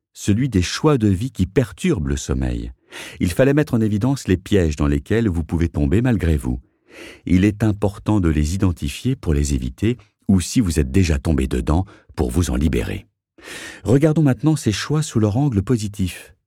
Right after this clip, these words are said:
La quatrième instruction de ce livre audio est de vous lancer dans cette aventure avec enthousiasme. Prendre conscience de tous les bénéfices que vous allez en retirer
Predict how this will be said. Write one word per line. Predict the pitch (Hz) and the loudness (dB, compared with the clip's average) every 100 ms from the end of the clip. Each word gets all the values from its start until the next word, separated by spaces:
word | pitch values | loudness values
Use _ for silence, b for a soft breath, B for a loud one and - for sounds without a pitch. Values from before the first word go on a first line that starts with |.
| _ - | _ -2
La | 78 | -2
quatrième | 80 117 - 110 101 | 0 -2 2 2 2
instruction | 92 90 95 - 101 82 | 0 -2 -4 -4 -2 0
de | 73 | -2
ce | - | -2
livre | 73 87 60 | 0 0 -2
audio | 62 71 110 B B B | -4 -2 -2 B B B
est | 92 90 | 0 2
de | 85 | 2
vous | 71 71 | 2 0
lancer | 69 - 98 | -2 -2 -2
dans | 73 | -2
cette | - 76 | -4 -6
aventure | 69 60 - 78 | -4 -6 -4 -4
avec | - - | -4 -8
enthousiasme. | - - 60 - 98 - - - b b b _ - | -8 -8 -8 -6 -8 -10 -14 -14 b b b _ -2
Prendre | 107 117 107 | 2 2 2
conscience | 110 113 - - 107 98 | 0 -2 -4 -2 0 2
de | 85 | 0
tous | 87 139 | 0 0
les | 131 92 | 0 2
bénéfices | 98 92 - 95 - | 2 2 0 -6 -4
que | - | -4
vous | 80 82 | -2 0
allez | 76 | 0
en | 69 | 0
retirer | 67 107 101 78 95 | 0 -2 0 -2 -2